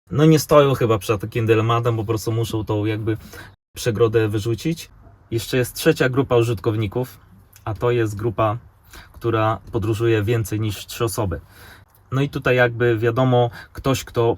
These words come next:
e, ma czteroosobową czy pięcioosobową rodzinę, no to dla niego ta, e, przegroda, no, po prostu musi być zlikwidowana.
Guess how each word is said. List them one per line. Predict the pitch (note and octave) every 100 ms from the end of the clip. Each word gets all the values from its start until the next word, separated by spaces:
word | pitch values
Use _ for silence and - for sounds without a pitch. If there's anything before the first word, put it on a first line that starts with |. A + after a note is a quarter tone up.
| - A#2
e, | A2+
ma | A2+ B2 A#2 A2
czteroosobową | - - A#2+ B2+ B2 A#2 B2
czy | A#2 G#2+
pięcioosobową | B2 B2 A#2 A2 A2 A2+
rodzinę, | A2+ G#2+ G#2 G#2 B2+ _ _ _ _ -
no | C#3 C3+
to | D3
dla | C3 C#3
niego | C#3+ C#3+ C#3+ C#3 B2+ - - - -
ta, | C3 B2+ C3 -
e, | A2+ A2+
przegroda, | - B2 B2+ A#2+ A#2+ A#2
no, | D#3+ F#3
po | E3
prostu | D#3+ - D#3+
musi | D#3+ C#3
być | A#2+
zlikwidowana. | A2+ A2 G#2+ G#2 G#2 A2 G#2